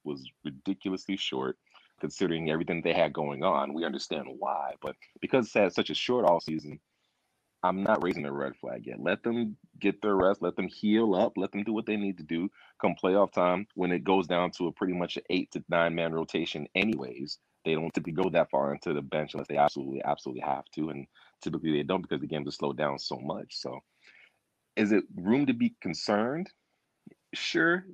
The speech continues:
if you're concerned about placement in the we-, if you're concerned about placement in the West, I mean, they're gonna lose a few games, and we're not going to be the top, top tier, t-, top rated team going into the finals. But that's, that's,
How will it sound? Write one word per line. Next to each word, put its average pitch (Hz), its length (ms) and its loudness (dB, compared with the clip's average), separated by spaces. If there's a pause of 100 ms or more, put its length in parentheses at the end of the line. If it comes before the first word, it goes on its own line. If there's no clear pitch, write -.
if 110 220 -2
you're 113 200 4
concerned - 320 0
about 95 280 6
placement 98 420 0
in 87 100 0
the 87 80 0
we-, 82 320 0
if 65 80 0
you're 69 100 0
concerned 87 300 2
about 87 180 6
placement 87 340 0
in 76 80 -2
the 71 60 -2
West, 73 480 0
I 76 40 -4
mean, 76 140 -2
they're 82 120 0
gonna 82 160 2
lose 76 300 0
a 78 40 -8
few 76 220 -10
games, 71 440 -8
and 65 140 -10 (1000)
we're 85 120 2
not 82 180 6
going 80 160 0
to 71 80 -2
be 76 300 -2
the 71 240 -4
top, - 320 2
top - 260 0
tier, 71 300 -2
t-, - 180 -16 (100)
top 90 280 4 (140)
rated 73 380 -4
team 80 240 -6
going 73 300 -4
into 73 240 -6
the 71 140 -6
finals. 76 340 -2
But 78 80 -6
that's, 87 260 -4
that's, - 280 -4